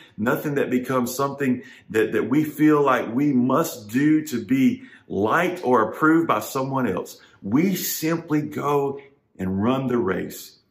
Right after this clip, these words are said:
because Christ, he walked the hill. He walked the hill for us.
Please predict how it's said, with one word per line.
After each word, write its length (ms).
because 380
Christ, 880
he 80
walked 320
the 80
hill. 260
He 100
walked 300
the 100
hill 280
for 260
us. 340